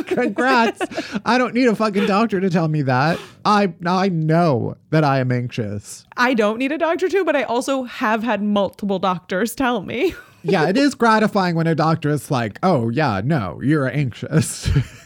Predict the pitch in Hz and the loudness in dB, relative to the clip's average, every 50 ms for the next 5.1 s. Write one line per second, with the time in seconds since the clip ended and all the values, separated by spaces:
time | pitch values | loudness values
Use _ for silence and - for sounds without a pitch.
0 | - - - - - - 202 226 233 349 - 349 330 196 254 - - 381 202 196 | -20 -20 -20 -10 -4 -2 -2 0 2 2 2 2 2 2 2 2 2 2 2 4
1 | 185 170 165 - 175 185 202 185 - 202 - - 202 190 175 165 151 147 139 160 | 2 2 0 0 0 2 2 2 0 -2 -2 0 2 2 2 2 2 0 0 2
2 | 226 269 220 143 143 135 127 113 - 131 151 147 127 - 165 160 143 139 127 123 | 2 2 2 0 0 -2 -2 -2 -4 -2 -2 -2 -2 0 -2 -2 0 -2 -2 -2
3 | 123 127 120 - 139 135 120 117 - - 175 190 156 - - - - - - 117 | -2 -2 -2 -2 -2 -4 -4 -4 -4 -4 -4 -4 -6 -8 -10 -14 -14 -10 -10 -8
4 | 107 113 113 127 - 302 320 - - 349 294 - - 208 170 170 170 165 143 135 | -6 -6 -6 -6 -8 -8 -10 -6 -4 -4 -4 -4 -6 -6 -2 -2 0 0 -2 -4
5 | 123 117 | -6 -6